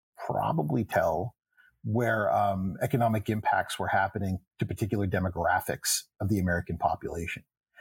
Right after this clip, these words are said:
I mean, just the things that you'd be able to tell if you had FedEx and U P S's information together. I bet Amazon, I bet Amazon would pro-, you know, would, would, would probably, you know, light a forest on fire for that kind of information.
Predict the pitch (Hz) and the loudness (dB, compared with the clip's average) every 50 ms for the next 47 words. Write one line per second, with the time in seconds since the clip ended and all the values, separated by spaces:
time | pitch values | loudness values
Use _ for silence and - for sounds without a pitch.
0 | - - - 147 131 139 135 - 156 135 - - 147 123 - 151 147 151 123 147 | -18 -8 -2 0 2 2 2 2 2 2 2 2 0 0 2 2 2 2 2 2
1 | 131 127 127 117 117 117 107 107 104 110 104 - - 98 - - 107 113 - 90 | 0 0 0 2 2 2 2 2 0 0 -2 -2 -4 -4 -2 0 0 2 2 0
2 | - - _ _ _ _ _ _ - 113 - - 127 113 104 107 101 95 - - | -2 -6 _ _ _ _ _ _ -6 -4 0 2 2 2 4 2 2 0 0 0
3 | 107 101 101 98 - - 104 98 95 98 - - 104 92 87 - - 90 95 95 | 0 2 2 0 0 0 2 2 2 0 0 0 0 0 0 0 0 0 0 0
4 | 90 - 90 87 90 87 - - 92 87 - - 90 - 90 90 85 - - - | 0 0 0 0 0 0 0 -2 -2 -4 -4 -4 -4 0 0 0 0 0 0 0
5 | 131 127 156 151 - - 208 208 202 107 117 110 117 123 123 131 135 139 143 - | 2 2 2 0 -2 -2 0 0 2 2 2 2 2 2 2 2 2 2 0 -2
6 | - _ _ _ _ _ _ _ _ _ _ _ _ _ _ _ - 143 127 160 | -6 _ _ _ _ _ _ _ _ _ _ _ _ _ _ _ 0 2 2 2
7 | 143 131 123 120 123 127 117 98 113 107 107 101 95 98 90 - - - - - | 2 2 2 2 2 2 2 2 2 2 2 2 0 -2 -4 -4 -2 -2 0 2
8 | 120 113 110 98 90 98 95 - - 110 117 117 - 120 117 98 92 104 - - | 2 2 4 2 2 0 -2 -2 -2 -2 -2 0 0 0 0 0 0 0 0 -2
9 | 110 92 - - 110 95 101 107 90 101 101 98 95 90 92 90 87 85 87 95 | -2 0 2 2 2 2 2 0 0 0 0 2 2 2 2 0 0 -2 -2 0
10 | 90 101 98 92 90 - - 95 92 95 92 - - 90 82 85 - - - - | 0 2 2 0 0 -2 -2 -2 -2 0 -2 -2 -2 -4 -4 -4 -4 -2 -2 0
11 | - - - - - - - - - - - - 80 82 82 85 - - - - | 0 0 -2 -4 -6 -6 -4 -6 -6 -6 -8 -8 -8 -10 -12 -14 -12 -10 -10 -10
12 | - - - - - | -10 -12 -14 -14 -16